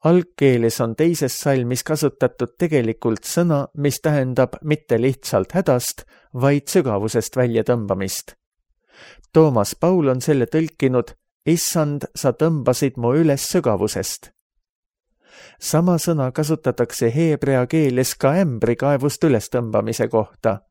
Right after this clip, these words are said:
Nii kirjeldab laulik oma pääsemist surmasuust, nagu neljandas salmis on öeldud juba otse.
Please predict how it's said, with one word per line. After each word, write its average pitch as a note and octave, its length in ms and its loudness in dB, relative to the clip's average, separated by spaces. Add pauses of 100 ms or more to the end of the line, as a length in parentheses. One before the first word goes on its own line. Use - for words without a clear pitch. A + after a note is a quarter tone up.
(960)
Nii E3 320 2
kirjeldab A#2+ 680 0
laulik C#3+ 500 0
oma B2+ 260 0
pääsemist A#2 720 -2
surmasuust, C3 840 0 (120)
nagu C3 300 0
neljandas B2 640 0
salmis C3+ 480 -2
on A#2+ 140 -4
öeldud C#3+ 400 -2
juba C#3+ 260 2
otse. C#3 380 -2